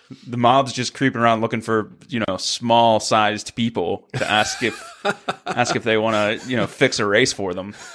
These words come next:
Speaker 1: Once you fix one race, then you're in. You
Speaker 2: How
Speaker 1: can't
Speaker 2: much
Speaker 1: get
Speaker 2: to
Speaker 1: out.
Speaker 2: lose a race? <laughs> Yeah.
Speaker 1: <laughs>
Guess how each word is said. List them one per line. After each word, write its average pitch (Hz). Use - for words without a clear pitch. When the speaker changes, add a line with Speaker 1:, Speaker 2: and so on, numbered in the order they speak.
Speaker 1:
Once 127
you 139
fix 156
one 143
race, 110
then 113
you're 123
in. 117
You 110
Speaker 2:
How 110
Speaker 1:
can't 120
Speaker 2:
much 107
Speaker 1:
get 110
Speaker 2:
to 113
Speaker 1:
out. 110
Speaker 2:
lose 107
a 95
race? 98
<laughs> -
Yeah. 123
Speaker 1:
<laughs> 170